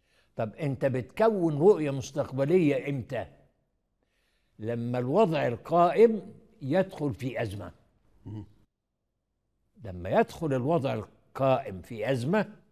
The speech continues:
Speaker 2: تبحث عن
Speaker 1: معناها
Speaker 2: القادم.
Speaker 1: إنه غير صالح.
Speaker 2: نعم.
Speaker 1: ولا بد من تغييره.
Speaker 2: نعم.
Speaker 1: فأبتدي أفكر في وضع قادم.
Speaker 2: قادم، نعم.
Speaker 1: كويس؟
Speaker 2: صحيح.
Speaker 1: الوضع القادم يجي <clears throat> يزيح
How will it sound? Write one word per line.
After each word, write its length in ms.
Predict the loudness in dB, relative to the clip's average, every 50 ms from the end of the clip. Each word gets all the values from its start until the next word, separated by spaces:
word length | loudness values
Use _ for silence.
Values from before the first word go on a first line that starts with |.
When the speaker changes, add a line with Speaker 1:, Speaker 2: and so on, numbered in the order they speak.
| _ _ _ _ _ _ _ _ 4
Speaker 2:
تبحث 340 | 4 4 4 6 4 4 6
عن 60 | 8
Speaker 1:
معناها 320 | 6 8 8 8 8 6
Speaker 2:
القادم. 280 | 6 6 6 6 6 4
Speaker 1:
إنه 100 | 2 4
غير 200 | 4 4 4 4
صالح. 800 | 2 -2 2 2 4 4 4 4 4 0 0 0 -12 -14 -14 -10 -8
Speaker 2:
نعم. 260 | -6 -6 -6 -8 -12 -18 -20 _ -12
Speaker 1:
ولا 240 | -6 -6 -4 -2 -2
بد 320 | 2 2 2 2 2 0
من 200 | -4 -4 -4 -4
تغييره. 680 | -4 -4 -4 -2 -2 0 2 2 2 2 2 0 0 -2 -4 -10 -14 -12
Speaker 2:
نعم. 240 | -12 -12 -12 -14 -18 _
Speaker 1:
فأبتدي 720 | -4 -2 -2 -2 -2 -6 -8 -2 0 2 4 4 2 0
أفكر 580 | -2 -6 -4 -4 -4 -4 -4 -6 -4 -4 -4 -6
في 140 | -8 -10
وضع 380 | -6 -4 -4 -4 -4 -4 -6 -6
قادم. 460 | -8 -6 -6 -4 -4 -4 -6 -8 -8
Speaker 2:
قادم، 440 | -6 -6 -6 -6 -8 -12 -14 -12 -12
نعم. 160 | -12 -14 -14 -16 _ _ _ _ _ _ _ _ _ _ _ _ _
Speaker 1:
كويس؟ 400 | -4 -2 -2 -2 -4 -8 -14 -20 -20 _ _ _ -12
Speaker 2:
صحيح. 240 | -10 -10 -10 -10 -12 -14 _ -12
Speaker 1:
الوضع 380 | -8 -4 0 2 2 2 2 0
القادم 560 | 0 0 2 4 4 4 4 2 0 0 -2 -6 -12 -20 _ _ _ _ _ _ _ _ _ _ _ _ _ _ 2
يجي 560 | 4 4 6 6 4 0 -2 -2 -2 -6 -8 -16 -20 _ _ _ _ _ _ _ _ _ _ _ _ _ _ _ _ _ _ _ _ _ _ _ -2
<clears throat> 320 | 0 0 0 -2 -6 -4
يزيح 920 | 2 6 6 6 6 6 4 4 6 6 4 4 2 -4 -14 -18 -20 -20